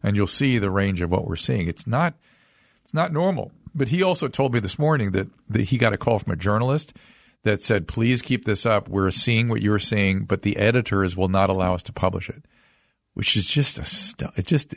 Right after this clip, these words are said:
you know, it's not even astonishing anymore. It's disgusting. It's disgusting. And by the way, those of you that, uh, people reacted to something I tweeted where I was saying, "Gosh, another athlete down. I'm disturbed." And I was thinking about covid when I said that.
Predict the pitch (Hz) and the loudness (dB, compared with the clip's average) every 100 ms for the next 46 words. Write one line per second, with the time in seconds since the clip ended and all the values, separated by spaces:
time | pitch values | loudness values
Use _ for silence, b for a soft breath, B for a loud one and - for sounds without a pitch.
0 | - 123 139 131 - 143 117 95 - 95 | -2 0 2 0 0 0 0 -2 0 0
1 | 90 95 87 87 - - - - - - | 0 -2 -4 -4 -8 -6 -6 -6 -6 -2
2 | 78 78 - - - b b b b b | 0 -2 -8 -14 -18 b b b b b
3 | - - - - - - 73 - - - | -12 -6 -2 0 0 0 0 -2 -12 -18
4 | b b b b b 117 135 165 131 104 | b b b b b 0 2 2 0 0
5 | 120 123 117 113 107 98 92 - 101 90 | 2 0 0 0 2 0 -2 0 0 2
6 | 85 101 - _ _ _ - - 165 127 | 0 -4 -12 _ _ _ -10 0 2 2
7 | 95 90 90 104 110 - 90 - 95 92 | 0 0 2 2 0 -4 -6 -4 -2 -2
8 | 85 - - 110 90 80 90 92 90 87 | -2 -2 2 2 2 -2 0 2 0 -4
9 | - b b b - 101 90 107 98 110 | -8 b b b -6 -2 0 2 2 0
10 | 101 98 95 101 85 98 98 92 87 82 | 0 2 0 -2 -2 0 2 0 -2 -6
11 | - - - 113 113 87 76 - 101 127 | -4 -4 0 2 2 0 -4 -4 0 2
12 | 139 - 123 - 107 87 85 - - 143 | 0 0 -2 -2 0 2 0 -2 -2 2
13 | 175 127 95 92 90 80 92 80 92 87 | 2 2 0 0 0 0 0 0 2 0